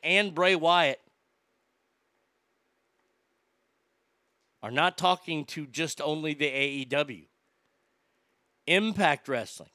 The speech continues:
If you have DirecTV, that's, uh, on the Axis channel on Thursdays. It's on all day long. It's the old N W A. No, not the E Z version. I'm talking about the National Wrestling Alliance. Um,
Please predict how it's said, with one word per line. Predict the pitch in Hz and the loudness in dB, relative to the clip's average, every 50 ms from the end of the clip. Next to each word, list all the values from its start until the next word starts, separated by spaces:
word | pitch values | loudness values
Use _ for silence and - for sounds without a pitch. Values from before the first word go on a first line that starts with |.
| _ _ | _ _
If | - - 123 110 | -14 -14 -12 -8
you | 135 156 160 | -2 0 4
have | 160 156 147 | 4 2 2
DirecTV, | 131 151 147 156 156 151 - - 160 156 147 143 135 156 156 151 151 151 151 151 131 | 0 -2 0 0 0 -2 -4 -6 -4 -4 -4 -2 -2 -2 -2 0 -2 -2 -4 -4 -2
that's, | 131 131 135 - - 139 | -2 -2 -2 -2 -4 -4
uh, | 131 127 123 123 120 | -2 0 0 0 -2
on | 120 127 127 | -2 -4 -6
the | 127 123 117 | -6 -8 -8
Axis | 101 131 135 143 - - - 151 139 - | -6 -4 -4 -4 -4 -6 -12 -12 -12 -10
channel | - - 151 151 147 147 143 | -6 -2 -2 0 0 -2 -4
on | 139 131 127 123 | -4 -4 -6 -6
Thursdays. | - - 135 135 143 147 131 120 143 147 143 151 135 113 | -6 -6 -6 -4 -4 -6 -8 -6 -4 -2 -2 -2 -4 -8
It's | 117 107 - 131 | -12 -12 -8 -6
on | 127 123 120 - | -6 -6 -6 -8
all | - 127 131 135 135 139 | -6 -2 0 0 0 -2
day | 123 139 139 139 | -2 -2 -2 -2
long. | 131 127 123 127 131 139 143 147 135 _ _ _ _ _ _ _ _ | -2 -2 -2 -2 -2 -2 -4 -6 -10 _ _ _ _ _ _ _ _
It's | - - | -16 -8
the | - 151 156 | -4 -2 0
old | 160 160 156 143 | 0 0 0 -2
N | - 156 156 160 160 | 0 0 0 0 2
W | 151 147 143 143 147 135 131 131 135 127 | 2 2 2 2 -4 -6 -4 -2 0 2
A. | 131 135 139 156 156 _ _ _ _ _ _ _ _ _ _ _ _ _ _ _ _ _ _ _ _ _ _ - | 4 4 2 2 -2 _ _ _ _ _ _ _ _ _ _ _ _ _ _ _ _ _ _ _ _ _ _ -10
No, | 117 120 120 120 120 123 | -6 -4 -2 -2 -2 -2
not | 127 127 131 - | -2 -4 -4 -6
the | - 127 | -8 -10
E | 131 131 123 123 | -6 -4 -6 -6
Z | 113 120 123 113 113 107 | -6 -6 -8 -8 -8 -10
version. | 95 104 104 101 90 95 113 | -10 -12 -12 -12 -14 -14 -14
I'm | 117 113 | -14 -12
talking | 117 127 117 117 | -10 -10 -10 -8
about | 117 117 110 - | -10 -12 -12 -12
the | - 120 | -12 -12
National | 120 117 117 113 - - 107 107 | -10 -10 -10 -10 -12 -14 -16 -12
Wrestling | 107 113 110 101 - 92 95 90 | -12 -12 -12 -12 -14 -16 -18 -20
Alliance. | 90 90 85 80 80 - _ _ - - - _ _ _ _ - - - - - _ _ _ _ _ _ _ _ _ _ _ _ _ _ _ _ _ _ _ _ _ _ _ _ _ _ _ _ _ _ _ _ _ _ _ _ _ _ _ _ _ _ _ _ _ _ - | -20 -20 -20 -20 -20 -20 _ _ -20 -20 -20 _ _ _ _ -20 -20 -20 -20 -20 _ _ _ _ _ _ _ _ _ _ _ _ _ _ _ _ _ _ _ _ _ _ _ _ _ _ _ _ _ _ _ _ _ _ _ _ _ _ _ _ _ _ _ _ _ _ -8
Um, | - 123 123 120 120 113 113 113 110 110 110 98 | -4 -2 -2 0 0 -2 -2 -4 -4 -6 -8 -14